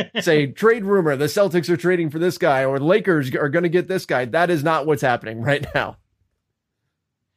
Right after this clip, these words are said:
Speaker 1: Yeah, I wa-, I wanted to find one that was really, really awful.
Speaker 2: Uh-huh.
Speaker 1: Yeah, so, for example, we get some one that is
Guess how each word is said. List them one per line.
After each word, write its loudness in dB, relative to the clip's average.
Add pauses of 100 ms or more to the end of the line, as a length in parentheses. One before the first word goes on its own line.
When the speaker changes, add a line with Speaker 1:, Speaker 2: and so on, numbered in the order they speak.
(140)
Speaker 1:
Yeah, -2
I -4
wa-, -2
I -6
wanted -6
to -4
find -8
one -10
that -12
was -14
really, -8 (220)
really -2
awful. -4
Speaker 2:
Uh-huh. -4 (140)
Speaker 1:
Yeah, -4
so, -2
for -2
example, -4
we -8
get -8
some -10
one -8
that -6
is -8